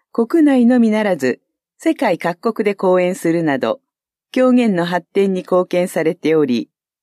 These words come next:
緑の風、練馬滝技能にも毎回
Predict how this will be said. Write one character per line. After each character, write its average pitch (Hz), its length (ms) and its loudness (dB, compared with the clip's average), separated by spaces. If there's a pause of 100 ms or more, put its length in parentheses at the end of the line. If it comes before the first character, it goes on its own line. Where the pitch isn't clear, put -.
(760)
緑 247 440 0
の 127 140 -2
風、 135 440 -2 (380)
練 185 180 -2 (140)
馬 226 200 2
滝 202 340 -4
技 320 160 2
能 247 220 2
に 240 140 2
も 151 240 -2 (200)
毎 185 260 -4
回 185 340 -4